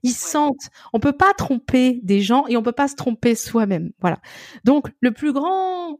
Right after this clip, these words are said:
Speaker 1: le, le plus grand conseil à donner, c'est essayer d'épurer. Enfin,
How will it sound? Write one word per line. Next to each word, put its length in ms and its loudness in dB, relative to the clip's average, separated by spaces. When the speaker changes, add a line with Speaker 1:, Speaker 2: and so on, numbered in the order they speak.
Speaker 1:
le, 160 -6
le 140 -2
plus 220 -6
grand 280 -6
conseil 480 -2
à 80 2
donner, 360 0
c'est 340 -6
essayer 260 2
d'épurer. 680 0
Enfin, 260 -2